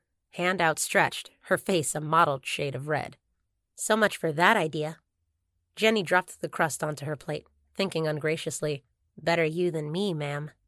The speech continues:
How embarrassing to be snubbed by something weighing only eight pounds. "She's very well fed," the woman in the blue gown said. It sounded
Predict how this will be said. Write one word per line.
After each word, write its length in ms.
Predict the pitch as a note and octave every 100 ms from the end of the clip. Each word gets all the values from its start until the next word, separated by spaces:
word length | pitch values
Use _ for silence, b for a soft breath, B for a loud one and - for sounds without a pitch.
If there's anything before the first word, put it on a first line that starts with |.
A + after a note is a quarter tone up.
| _ _ _ _ _ _ _ _
How 200 | - C4
embarrassing 760 | A3 D#3+ E3+ A3 D4+ - E3 D#3
to 120 | D#3+
be 80 | D#3
snubbed 500 | - F3+ A3 B3 E3
by 120 | D#3+
something 440 | - F#3 F3+ F3+
weighing 340 | F3 G#3 G#3+ G#3
only 300 | A3 A#3+ -
eight 260 | A#3+ C4 -
pounds. 640 | B3 D4+ F4+ D#3+ C#3 - _ _ _ _ _ _ _ _ _ _ _
"She's 380 | - - B3 G3+
very 300 | C#4 D#4 E4
well 240 | D4+ C#4
fed," 460 | - B3 G#3+ E3+ - _ _ _ _ _ _
the 80 | F#3
woman 300 | F3+ F3 E3+
in 120 | E3+
the 60 | D#3
blue 200 | E3 D#3
gown 240 | D#3 D3+
said. 340 | - D#3 D#3+ - _ _ _ -
It 100 | F3
sounded 460 | G#3 F#3+ F3 E3